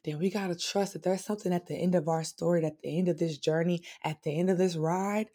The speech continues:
that makes this whole thing good that we don't know about.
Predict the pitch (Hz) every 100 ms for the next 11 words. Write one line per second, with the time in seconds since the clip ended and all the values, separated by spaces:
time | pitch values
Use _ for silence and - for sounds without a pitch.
0 | - _ - 147 147 196 202 - 202 -
1 | - 214 226 220 214 233 226 208 226 247
2 | 247 247 147 139 180 170 160 139 151 160
3 | 156 156 127 123